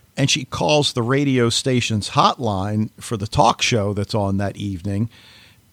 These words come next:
and they immediately put her on the air. "I want people to understand what's really going on here. There's a murderer here among us. The city is sick, and all of us are part of it." And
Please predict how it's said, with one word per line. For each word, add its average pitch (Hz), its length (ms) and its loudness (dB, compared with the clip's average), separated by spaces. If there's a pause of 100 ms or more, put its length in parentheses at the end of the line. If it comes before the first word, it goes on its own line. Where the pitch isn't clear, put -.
(100)
and 123 640 2
they 120 140 0
immediately 147 440 4
put 143 160 0
her 120 120 2
on 104 80 2
the 95 160 -2
air. 123 320 4 (640)
"I 127 80 0
want 208 260 2
people 196 280 -2
to 160 140 -4
understand 160 580 0
what's 131 180 -4
really 160 240 -2
going 139 320 2
on 156 220 4
here. 117 260 0 (400)
There's 120 180 -4
a 127 80 0
murderer 147 680 2 (120)
here 135 320 -2
among 131 440 2
us. 85 340 -6 (1200)
The - 80 -10
city 190 480 2
is 135 120 -2
sick, - 600 0
and 113 140 -6
all 151 320 4
of 135 100 2
us 135 160 -2
are 123 100 -4
part 190 400 0
of 110 180 0
it." 87 180 -10
And 127 340 0